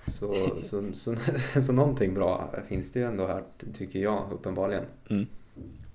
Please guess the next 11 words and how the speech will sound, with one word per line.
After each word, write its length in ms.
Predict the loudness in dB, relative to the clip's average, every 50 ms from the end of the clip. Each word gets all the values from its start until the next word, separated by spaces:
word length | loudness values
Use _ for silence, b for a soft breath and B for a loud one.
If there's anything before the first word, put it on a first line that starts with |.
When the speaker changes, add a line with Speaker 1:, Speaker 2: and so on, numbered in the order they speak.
| -18 -18 -12
Speaker 1:
Och 320 | -6 -4 -2 -2 -2 -2
vad 340 | -2 2 4 4 6 4 4
det 180 | 4 2 0 0
är, 240 | 0 0 0 0 -2 -4 -6 -12 -18 -18 -16 -16 -18 -18 -20 _ -10
är 180 | -8 -6 -6
svårt 460 | -6 -8 -10 -8 -6 -6 -6 -8 -8 -8
att 80 | -8
sätta 240 | -6 -6 -6 -6 -6
finger 300 | -6 -4 -4 -4 -4 -6
på 200 | -6 -4 -2 -2
egentligen. 360 | -2 -2 -4 -4 -6 -8 -6